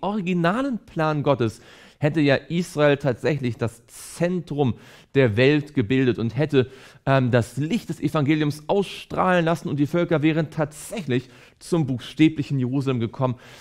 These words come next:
Das ist alles dann nicht so eingetreten. Das liegt dann an den Ereignissen zur Zeit von Jesus, als das Volk Israel in weiten Teilen den Messias abgelehnt hat und diese ganzen Prophezeiungen auf eine geistliche Art und Weise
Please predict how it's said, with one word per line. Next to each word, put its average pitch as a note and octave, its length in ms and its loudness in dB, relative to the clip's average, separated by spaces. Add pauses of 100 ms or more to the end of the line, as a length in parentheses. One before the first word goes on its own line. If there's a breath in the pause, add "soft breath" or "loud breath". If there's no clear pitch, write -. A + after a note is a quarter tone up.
(140)
Das - 160 -6
ist - 240 -6
alles B2+ 320 0
dann B2 220 0
nicht C3 240 -6
so B2 260 -2
eingetreten. D3 640 -2
Das A#2 180 -2
liegt C#3+ 240 -4
dann B2+ 120 -2
an A#2+ 100 0
den C3 120 0
Ereignissen C3+ 760 -2 (280 loud breath)
zur B2+ 200 -2
Zeit D#3 400 0
von B2+ 300 -2
Jesus, C#3+ 420 2 (420 loud breath)
als D3 380 4
das C3 180 -2
Volk C#3+ 380 0
Israel C3 460 -2
in G#2+ 220 -2
weiten D#3+ 420 -2
Teilen D3+ 340 -4
den C3+ 120 -2
Messias B2+ 420 -2
abgelehnt A2+ 480 -4
hat A2 180 -4 (420 loud breath)
und C3 400 2
diese B2 220 0
ganzen C3 340 0
Prophezeiungen B2 500 -2
auf A2 60 -8
eine A2+ 260 0
geistliche D3+ 720 -4
Art A#2 180 0
und A#2 100 -2
Weise A2 340 0